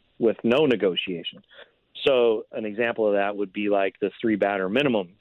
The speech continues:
for the reliever. You could, the commissioner proposed it, enter into the talks, the union doesn't like it, so they get a year without it, and then it's imposed by the commissioner. Um, some things that could,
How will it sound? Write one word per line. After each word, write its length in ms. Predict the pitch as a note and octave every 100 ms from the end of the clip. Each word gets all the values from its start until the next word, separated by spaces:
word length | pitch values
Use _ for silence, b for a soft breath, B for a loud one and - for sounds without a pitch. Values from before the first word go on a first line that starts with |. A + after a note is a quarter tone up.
| _
for 100 | -
the 80 | G#2
reliever. 440 | G2+ A2 D3 G#2+ - B B B _
You 160 | - A2+
could, 520 | - A#2 G#2 G2+ F#2+ - -
the 280 | A2 G#2 F#2+
commissioner 460 | B2 C3 A#2+ G#2+ -
proposed 520 | - G2 A#2 B2+ G#2 F2+
it, 180 | G#2 - _ -
enter 260 | A2+ A#2+
into 180 | G#2 G2+
the 160 | F#2 G#2+
talks, 420 | - G#2+ A2 - -
the 100 | G#2
union 280 | G#2 A#2 A2
doesn't 220 | G#2+ G2
like 280 | G2 A2 A2+
it, 140 | G2+ F#2 _ B B B -
so 60 | G2+
they 100 | G#2
get 140 | G#2+
a 60 | G#2
year 280 | G#2 B2
without 400 | G#2+ G2 A2 A#2 G#2
it, 120 | F#2+ _
and 140 | A#2+ G#2+
then 100 | G2+
it's 120 | -
imposed 760 | F#2+ F2 - G2 F2+ F#2 - - _ -
by 360 | G#2+ F#2+ E2+ - _ -
the 100 | G#2+
commissioner. 500 | - G#2 F#2 F2+ E2 B B B _ -
Um, 400 | G2+ F#2+ G2 - -
some 140 | D#3
things 320 | D3 F#3 F3 C3+
that 200 | D3 C3+ _ _
could, 520 | - C#3+ C#3 C3 B2